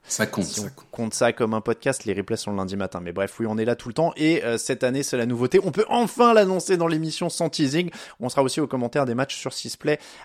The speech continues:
Speaker 2: à dix-neuf heures. Oui, j'avais un peu teasé. Euh, pour la petite histoire, j'avais teasé sur la pastille forty-niners. Je croyais avoir coupé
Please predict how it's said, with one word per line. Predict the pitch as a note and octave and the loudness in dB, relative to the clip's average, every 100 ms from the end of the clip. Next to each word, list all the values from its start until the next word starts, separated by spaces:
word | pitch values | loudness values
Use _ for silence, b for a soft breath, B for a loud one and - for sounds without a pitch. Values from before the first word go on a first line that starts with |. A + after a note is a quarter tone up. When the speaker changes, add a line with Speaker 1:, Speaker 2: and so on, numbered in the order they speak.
| - | 0
Speaker 2:
à | C3+ - | 0 0
dix-neuf | A2 G2+ D3+ C#3 C3 A2+ | -4 -6 -4 0 0 2
heures. | C3+ D3 - | 4 4 2
Oui, | G#2+ B2 | -2 0
j'avais | A2+ G2 | 0 2
un | G2+ | 0
peu | G#2 C3 | -2 -6
teasé. | - - G2+ G#2 B2+ | -6 -10 -4 0 2
Euh, | A2 G2+ | 2 0
pour | G2 C3 | 4 4
la | |
petite | C3 - - | 4 -2 -12
histoire, | - E3 C#3 | -4 0 2
j'avais | A2+ A2 | 0 -2
teasé | - C3 | -4 -4
sur | - | -2
la | A2+ | 0
pastille | B2 - - | -2 -6 -12
forty-niners. | - A#2+ B2 A#2+ C#3 | -10 -4 -2 0 -2
Je | - A2 | -2 -2
croyais | - D3+ E3+ | 4 4 4
avoir | A2+ - - | 2 0 -4
coupé | - F#3 F3+ | -6 4 6